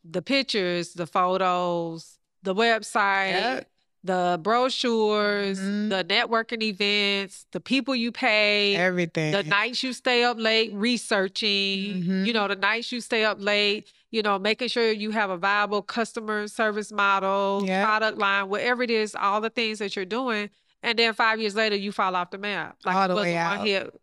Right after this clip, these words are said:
Speaker 1: wonder.
Speaker 2: Yep.
Speaker 1: And so that really, you know, just got me to thinking more about how important it is for these ladies to understand how to, we gotta just think bigger. The
Speaker 2: Mm-hmm.
Speaker 1: part of the reason why we're not,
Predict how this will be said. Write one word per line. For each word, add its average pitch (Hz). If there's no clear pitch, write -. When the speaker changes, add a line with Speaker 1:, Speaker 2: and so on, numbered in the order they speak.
Speaker 1:
wonder. 208
Speaker 2:
Yep. 175
Speaker 1:
And 220
so 208
that 233
really, 202
you 233
know, 214
just 196
got 202
me 202
to 196
thinking 190
more 240
about 190
how 214
important 202
it 190
is 190
for 190
these 185
ladies 196
to 202
understand 196
how 233
to, 214
we 220
gotta 269
just 214
think 180
bigger. 190
The 185
Speaker 2:
Mm-hmm. 180
Speaker 1:
part 330
of 403
the 370
reason 214
why 190
we're 190
not, 180